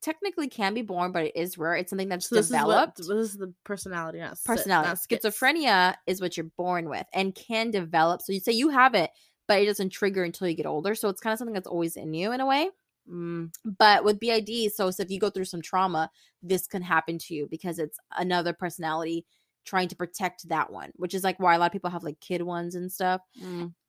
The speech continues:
Speaker 2: Yeah,
Speaker 1: To
Speaker 2: yeah, I
Speaker 1: me,
Speaker 2: can see
Speaker 1: like,
Speaker 2: that.
Speaker 1: that shit is so interesting to me, and it's so
Speaker 2: Have you seen
Speaker 1: scary. It
Speaker 2: those
Speaker 1: makes me
Speaker 2: YouTube
Speaker 1: sad.
Speaker 2: videos of the people
Speaker 1: Who, like, switch? And I, I would call it fake. I just,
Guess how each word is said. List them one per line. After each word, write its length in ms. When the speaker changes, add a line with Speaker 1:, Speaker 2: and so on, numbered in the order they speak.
Speaker 2:
Yeah, 360
Speaker 1:
To 100
Speaker 2:
yeah, 80
I 80
Speaker 1:
me, 0
Speaker 2:
can 140
see 160
Speaker 1:
like, 140
Speaker 2:
that. 120
Speaker 1:
that 80
shit 260
is 180
so 760
interesting 520
to 80
me, 160
and 100
it's 180
so 320
Speaker 2:
Have 40
you 80
seen 400
Speaker 1:
scary. 60
It 40
Speaker 2:
those 20
Speaker 1:
makes 220
me 80
Speaker 2:
YouTube 20
Speaker 1:
sad. 400
Speaker 2:
videos 280
of 160
the 180
people 640
Speaker 1:
Who, 40
like, 200
switch? 480
And 200
I, 160
I 140
would 200
call 200
it 80
fake. 420
I 140
just, 200